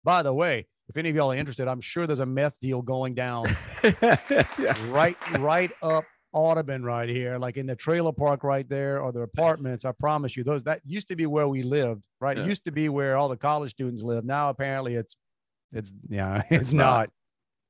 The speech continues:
Speaker 1: It's not. <laughs> I mean, my nephew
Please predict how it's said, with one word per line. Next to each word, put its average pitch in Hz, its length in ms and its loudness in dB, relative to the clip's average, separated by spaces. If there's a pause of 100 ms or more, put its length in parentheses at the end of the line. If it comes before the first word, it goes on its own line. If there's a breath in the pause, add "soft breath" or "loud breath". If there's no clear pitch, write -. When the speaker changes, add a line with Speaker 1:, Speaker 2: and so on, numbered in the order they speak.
(340)
Speaker 1:
It's 113 180 -4
not. 110 360 0 (340 loud breath)
<laughs> - 280 -20
I 120 140 2
mean, 151 400 2 (440)
my 135 80 0
nephew 117 520 -2